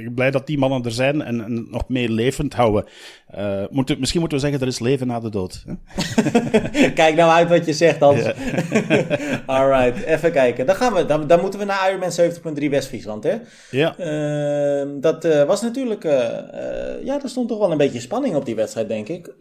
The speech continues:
Speaker 2: Zeker na het debakel van vorig jaar, hè, waarbij, eh, heel veel atleten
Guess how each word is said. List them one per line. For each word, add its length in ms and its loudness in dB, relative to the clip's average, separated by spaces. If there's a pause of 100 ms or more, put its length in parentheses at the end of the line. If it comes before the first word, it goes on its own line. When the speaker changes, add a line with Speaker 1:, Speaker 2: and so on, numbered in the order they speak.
(120)
Speaker 2:
Zeker 380 2
na 140 2
het 100 2
debakel 460 4
van 180 -4
vorig 240 2
jaar, 300 2
hè, 100 0
waarbij, 520 2
eh, 100 -2
heel 220 4
veel 200 -2
atleten 580 0